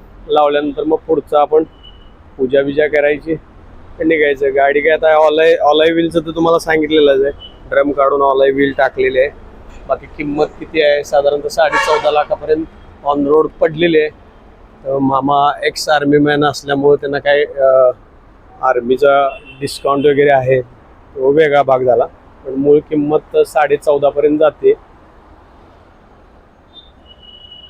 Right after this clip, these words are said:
हेडलाईट वगैरे एक नंबर, म्हणजे आता पहिल्या ज्या Ertiga-मध्ये, जुन्या आणि नवीन Ertiga-मध्ये फार मोठा फरक आहे. दिसायला तर काय स्पेशियस आहे, लेटेस्ट म्हणण्यापेक्षा आता एक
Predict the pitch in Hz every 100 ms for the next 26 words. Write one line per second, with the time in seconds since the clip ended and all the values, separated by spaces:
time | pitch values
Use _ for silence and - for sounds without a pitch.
0 | - - - - - 1077 1077 1077 1077 1077
1 | 1077 - - _ - 147 135 127 135 131
2 | 139 139 139 123 - _ _ - 131 127
3 | 131 117 123 131 151 175 - _ 170 160
4 | 156 170 175 175 151 165 175 170 170 156
5 | 160 160 170 170 165 160 165 160 156 160
6 | 156 156 156 151 147 139 165 - - -
7 | _ _ - - 135 127 110 107 - -
8 | 135 - 139 139 131 139 139 135 - -
9 | 143 120 131 120 127 131 - _ _ -
10 | - - 127 120 131 - 147 143 147 147
11 | 147 151 156 156